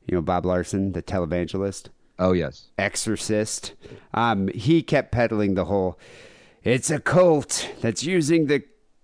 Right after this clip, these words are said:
Speaker 1: bull genitals for their rituals." I don't know what kind of
Speaker 2: Okay.
Speaker 1: bull penis rituals these cults do.
Speaker 2: Right.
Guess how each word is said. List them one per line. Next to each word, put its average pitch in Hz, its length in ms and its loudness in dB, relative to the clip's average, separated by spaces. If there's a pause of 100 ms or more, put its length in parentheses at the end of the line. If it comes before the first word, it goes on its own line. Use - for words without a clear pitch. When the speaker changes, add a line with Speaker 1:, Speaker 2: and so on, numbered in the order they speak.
(560)
Speaker 1:
bull 185 260 4
genitals 143 680 2
for 117 440 0 (280)
their 135 140 2
rituals." 117 800 0
I 104 80 -2
don't 113 140 0
know 107 100 2
what 101 140 0
kind 95 200 0
of 85 100 -2
Speaker 2:
Okay. 69 160 -8 (120)
Speaker 1:
bull 110 240 4
penis 110 520 0
rituals 101 500 -2
these 98 160 -4
cults - 360 -4
do. 98 460 2 (480)
Speaker 2:
Right. 76 320 -2